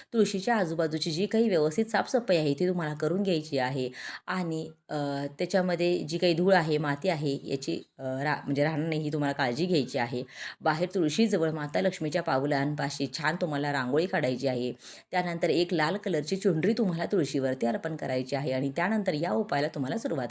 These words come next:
करायची आहे. तर दिवसभरामध्ये सकाळी संध्याकाळी तुम्ही याला, हा उपाय तुम्ही करू शकता. सकाळी अकरा वाजायच्या अगोदर तुम्हाला हा उपाय करायचा आहे.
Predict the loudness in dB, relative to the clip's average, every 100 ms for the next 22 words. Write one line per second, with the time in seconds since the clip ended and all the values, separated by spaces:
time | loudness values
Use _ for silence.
0 | -4 -4 -4 -8 -10 -8 -8 -10 -18 -20
1 | -6 -2 2 2 2 2 2 4 2 0
2 | -2 0 0 0 -2 -4 -4 -2 0 0
3 | 0 2 4 4 2 -2 -2 -6 -2 2
4 | 2 0 -6 -8 -6 -4 -2 -2 -2 -2
5 | 0 0 -2 -4 -2 -2 -2 -4 -4 -2
6 | 0 0 0 0 -2 -2 -4 -4 -6